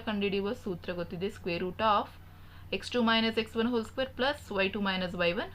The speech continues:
whole square. So ಈ ಸೂತ್ರವನ್ನ ಬಳಸಿ ಇದರ ದೂರವನ್ನ ಕಂಡುಹಿಡಿಬೇಕು. ಅಥವಾ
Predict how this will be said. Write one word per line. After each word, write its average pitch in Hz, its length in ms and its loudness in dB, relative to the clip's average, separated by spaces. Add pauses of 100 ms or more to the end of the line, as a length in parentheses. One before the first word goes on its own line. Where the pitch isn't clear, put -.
(100)
whole 170 300 2
square. - 260 -6 (100)
So 220 60 -2 (140)
ಈ - 20 2 (140)
ಸೂತ್ರವನ್ನ 202 480 0 (120)
ಬಳಸಿ 233 360 2 (420)
ಇದರ 196 140 2 (120)
ದೂರವನ್ನ 170 440 2 (120)
ಕಂಡುಹಿಡಿಬೇಕು. 156 760 -4 (460)
ಅಥವಾ 185 360 2